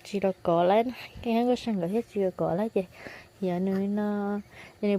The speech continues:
bữa nó ít, ít, nó đi theo. Bố chị. Bố chị ạ. À. À.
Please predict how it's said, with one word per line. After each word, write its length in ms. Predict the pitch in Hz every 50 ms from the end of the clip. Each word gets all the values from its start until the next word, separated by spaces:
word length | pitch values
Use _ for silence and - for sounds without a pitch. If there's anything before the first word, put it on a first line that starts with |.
| 190
bữa 180 | - 226 226 220
nó 160 | 214 226 226
ít, 140 | 226 240 254 262
ít, 120 | 262 269
nó 280 | 277 277 262 247 262 254
đi 120 | 247 233 - - -
theo. 720 | 254 254 262 240 208 196 196 196 202 202 208 202 208 208 196 - - - - - - - - - - - - - - - - - - - - - - - - - - - - - - - - - -
Bố 60 | 262 294 339 330
chị. 220 | 359 339 247 175 - - - - - - - _ _ - - - - - - - _ - - - - - _ _ - - - - - - - - - -
Bố 80 | 202 214
chị 140 | - 349 302
ạ. 380 | - 254 - - 262 254 - - - - - - - - _ - - - - - - - - - - - - - - 440 440 427 427 415 415 415 - - - - - - - - - - - - - - -
À. 420 | - 269 269 247 233 233 247 269 339 359 320
À. 320 | 302 311 339 359 311